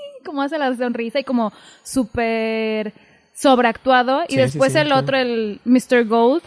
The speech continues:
Speaker 1: como que
Speaker 2: Ajá.
Speaker 1: todo, todo serio, todo ecuánime, todo.
Speaker 2: <laughs>
Speaker 1: Me encanta.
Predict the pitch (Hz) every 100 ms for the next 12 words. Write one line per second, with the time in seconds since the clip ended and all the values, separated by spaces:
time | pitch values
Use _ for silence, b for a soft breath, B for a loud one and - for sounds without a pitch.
0 | - 240 135 135 151 233 226 254 254 233
1 | 220 202 190 220 226 - 214 220 220 214
2 | 196 196 208 196 - 196 196 190 - -
3 | _ - 247 _ 196 233 226 240 262